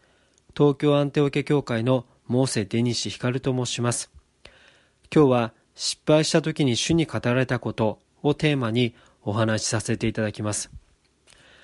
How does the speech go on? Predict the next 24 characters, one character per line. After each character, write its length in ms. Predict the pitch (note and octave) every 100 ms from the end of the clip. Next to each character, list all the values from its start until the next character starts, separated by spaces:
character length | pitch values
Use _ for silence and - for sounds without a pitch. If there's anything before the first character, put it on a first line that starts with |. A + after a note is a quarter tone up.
| _ _ _ _ _ _ _
私 360 | B2+ C3+ C#3+ D3
は 140 | C#3+
二 200 | C3 D3+
十 200 | D#3 D#3
二 160 | B2+ C3
歳 240 | - D3
の 100 | A#2
頃、 400 | - G#2+ A2 G#2+ _ B2
宮 220 | A#2+ B2+
崎 320 | C#3 C3 -
県 280 | B2 A2 -
宮 180 | A#2 A#2+
崎 280 | B2+ C3+ C3
市 160 | - A#2+
の 120 | G#2+
牧 240 | A2 -
師 80 | -
と 80 | C3
し 80 | C3+
て 80 |
任 200 | A#2 A#2+
命 140 | A#2+ A2+
さ 160 | -
れ、 200 | A#2 A2+